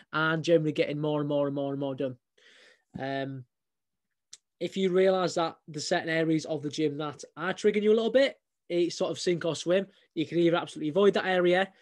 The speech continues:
and slowly go back into it, or you could just straight up avoidance. Um, there's no right answer with that one. Every, no two people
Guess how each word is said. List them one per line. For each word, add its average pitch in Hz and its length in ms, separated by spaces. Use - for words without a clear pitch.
and 151 140
slowly 170 280
go 156 100
back 135 200
into 160 260
it, 170 100
or 165 80
you 156 60
could 151 160
just - 160
straight 165 180
up 139 80
avoidance. 143 560
Um, 131 300
there's 143 180
no 156 140
right 135 180
answer 135 220
with 143 100
that 151 80
one. 156 220
Every, 151 460
no 226 180
two 226 200
people 170 440